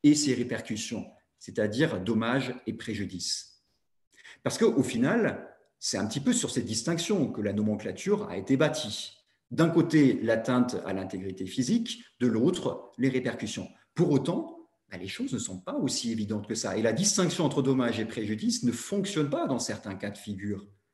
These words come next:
ne fonctionne pas dans les cas où l'atteinte n'est pas qu'un fait purement objectif, mais exige déjà, euh, des considérations juridiques.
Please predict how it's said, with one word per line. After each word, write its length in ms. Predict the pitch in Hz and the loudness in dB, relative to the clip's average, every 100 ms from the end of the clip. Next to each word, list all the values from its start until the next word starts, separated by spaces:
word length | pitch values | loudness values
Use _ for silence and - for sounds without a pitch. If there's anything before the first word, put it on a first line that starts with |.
| _ - _ | _ -20 _
ne 100 | 139 | 4
fonctionne 480 | 139 214 208 160 139 | 4 4 2 2 0
pas 140 | 202 233 | 0 0
dans 140 | 151 | 2
les 140 | 127 | 2
cas 300 | 127 180 - 180 | 4 2 2 2
où 420 | 208 359 - - _ _ _ _ _ _ _ | 4 2 -2 -14 _ _ _ _ _ _ _
l'atteinte 760 | 127 139 135 135 175 220 - - _ _ _ - | 4 4 4 2 2 0 -6 -12 _ _ _ 4
n'est 180 | 143 | 4
pas 540 | 160 208 196 - - - | 4 0 -2 -6 -14 -6
qu'un 220 | 139 123 | 0 0
fait 420 | 107 - - 147 113 | 0 -4 2 4 4
purement 600 | - - 202 165 156 127 | 0 2 4 6 4 2
objectif, 720 | 107 120 117 - 262 - - - - | 0 -2 -2 2 2 2 -8 -12 0
mais 480 | 143 147 - - - | 4 6 4 -6 2
exige 500 | 151 143 175 226 156 | 2 2 0 0 4
déjà, 480 | 143 135 202 247 - - _ 110 | 6 6 4 2 -4 -14 _ -2
euh, 140 | 107 | 0
des 180 | 98 123 | 2 0
considérations 720 | 135 - 120 110 101 98 107 | 0 -2 -2 -2 -2 -6 -6
juridiques. 760 | 95 104 92 98 92 - _ | -4 -4 -6 -10 -12 -16 _